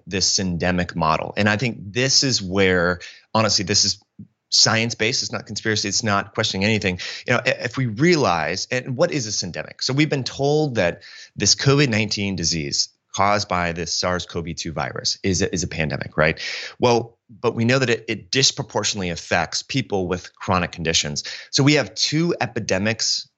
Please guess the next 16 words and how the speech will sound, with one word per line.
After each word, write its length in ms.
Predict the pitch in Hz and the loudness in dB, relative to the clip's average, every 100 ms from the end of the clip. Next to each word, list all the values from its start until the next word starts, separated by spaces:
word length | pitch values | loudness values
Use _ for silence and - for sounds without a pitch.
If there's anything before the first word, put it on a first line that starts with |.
| _ | _
meeting, 440 | 95 95 90 76 - | -12 -2 0 0 -2
and 200 | 90 92 | -2 2
that's 300 | 104 110 - | 4 4 0
what 80 | 113 | -2
a 40 | |
syndemic 540 | 101 104 87 82 78 76 | -2 -2 -2 -4 -4 -4
is. 220 | 76 - | -4 -2
So 100 | 110 | 0
when 120 | 107 | 2
you 100 | 113 | 4
have 180 | 101 - - - | 2 -2 -14 -14
one 300 | 95 117 160 | -2 2 2
epidemic 580 | 165 139 131 117 110 107 101 | 2 -2 -4 -2 -2 -4 -8
affects 360 | - 101 95 | -4 -2 -2
the 180 | 98 95 - | -4 -6 -2
other 440 | 117 113 95 76 | -2 0 -2 -4